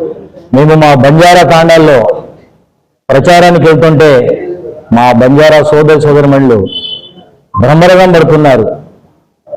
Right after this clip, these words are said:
"ఈసారి మేము బీజేపీని ఖచ్చితంగా గెలుస్తా-, గెలిపిస్తామంటున్నారు."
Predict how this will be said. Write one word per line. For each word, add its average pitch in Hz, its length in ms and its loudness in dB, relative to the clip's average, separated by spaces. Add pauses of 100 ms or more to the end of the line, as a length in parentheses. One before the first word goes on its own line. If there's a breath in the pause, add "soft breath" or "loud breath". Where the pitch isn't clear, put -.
(560)
"ఈసారి 165 260 0
మేము 160 240 2
బీజేపీని 165 600 0
ఖచ్చితంగా 170 520 -2
గెలుస్తా-, 160 480 0
గెలిపిస్తామంటున్నారు." 151 1080 -2